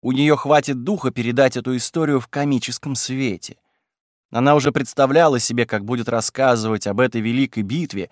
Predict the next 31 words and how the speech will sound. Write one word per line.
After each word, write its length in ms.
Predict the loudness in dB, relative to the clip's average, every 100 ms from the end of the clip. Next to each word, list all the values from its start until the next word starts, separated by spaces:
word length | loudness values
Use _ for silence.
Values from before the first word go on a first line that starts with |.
| _ _ _ -4
о 100 | 0
нашествии 560 | 2 4 2 2 2
на 140 | 4 2
их 140 | 0
хозяйство 920 | 0 -2 4 4 4 2 2 4 4 0 _ -6
и 80 | -2
о 80 | 0
своём 420 | 2 4 4 4
геройском 560 | 4 4 4 2 -2 -4
отпоре. 680 | -6 -2 2 2 0 -10 _ _ _ _ _ -10
Сердце 460 | 0 0 0 0
её 200 | 2 4
порядком 540 | 4 4 4 2 -2 -2
билось, 420 | -2 0 0 -2
когда 420 | -4 -4 0 2
она 180 | 2 0
вошла 400 | -2 -2 0 0
в 60 | 0
домик 380 | 0 0 -2
на 120 | -4 -4
улице 480 | -4 -4 -4 -6
Лежандр, 720 | -4 -4 -2 -2 0 2 0 -2 _ _ _ _
домик, 480 | -8 2 6 6 4
где 200 | 2 2
она 200 | 4 2
выросла — 640 | 2 0 0 -2 -4 -6 -8 _ _ _ -16
и 80 |
который 320 | -10 -2 0 0
казался 500 | 0 2 2 0 -2
ей 180 | -4
чужим, 640 | -4 -8 -8 -2 0 0